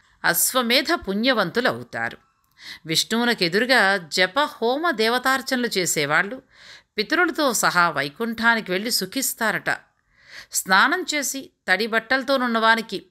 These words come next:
పొడి బట్టని దానం చేసినవాడు పదివేల అశ్వమేధ యాగ ఫలితాన్ని పొందుతాడట. ఆలయ శిఖరంపై ధ్వజారోహణం చేసిన వారి పాపాలైతే గాలికి పుష్పము పరాగము వలె ఎగిరిపోతాయట.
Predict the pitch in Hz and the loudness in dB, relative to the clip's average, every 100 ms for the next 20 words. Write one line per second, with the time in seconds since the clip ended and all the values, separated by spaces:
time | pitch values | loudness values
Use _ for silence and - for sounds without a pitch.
0 | - 185 240 226 240 294 311 208 180 185 | -8 -4 -2 0 0 0 0 4 4 2
1 | 175 151 - 151 147 190 208 - _ _ | -2 -4 -4 -2 -2 -2 -6 -16 _ _
2 | _ _ 175 185 220 208 202 185 151 160 | _ _ 0 2 2 2 2 2 0 -2
3 | - 214 196 190 262 262 294 233 190 175 | -4 -4 -2 0 0 0 2 2 2 -2
4 | - 143 151 202 233 277 151 123 127 120 | -2 -4 2 2 2 -2 -6 -8 -12 -10
5 | 120 120 127 - _ _ _ _ _ - | -12 -8 -10 -10 _ _ _ _ _ -20
6 | - - - 151 175 226 226 - 180 208 | -14 -14 0 4 4 2 -2 -4 -6 -2
7 | 214 226 254 226 185 175 214 254 254 254 | -2 0 -2 -2 -4 2 4 4 2 -2
8 | 233 202 180 202 190 190 190 - 160 180 | -2 -2 -2 -4 2 2 2 2 2 4
9 | 262 254 180 185 190 143 - _ _ 139 | 2 2 0 -4 -4 -6 -12 _ _ -10
10 | 147 151 185 269 196 160 180 185 - - | 2 4 4 0 -6 -6 -8 -10 -20 -20
11 | _ 233 - - 320 330 339 - 175 196 | _ -4 -4 0 0 0 -2 2 6 6
12 | 233 254 233 208 226 147 147 202 240 262 | 4 -2 -4 -2 -2 -4 -6 -6 -6 -10
13 | - 151 135 | -6 -6 -6